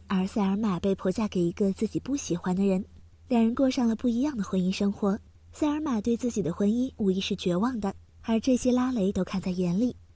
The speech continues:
接着，很快老三埃杰也面临着被迫结婚的危机。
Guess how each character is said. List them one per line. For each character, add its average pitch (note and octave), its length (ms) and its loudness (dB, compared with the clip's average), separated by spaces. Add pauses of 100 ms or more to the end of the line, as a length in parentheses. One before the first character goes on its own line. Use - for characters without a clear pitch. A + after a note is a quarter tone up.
(120)
接 E4 140 0
着， E4 120 0
很 A3+ 200 0
快 C4+ 220 -2
老 F#3 180 0
三 F#3+ 180 -2
埃 A3 120 2
杰 G3 320 0
也 F#3 180 0
面 F#3+ 220 2
临 F3+ 120 0
着 F#3 120 -4
被 F#3 160 2
迫 F#3 180 -2
结 F3 200 0
婚 C4 160 -2
的 C#4 80 -4
危 F#3 180 0
机。 A3 220 2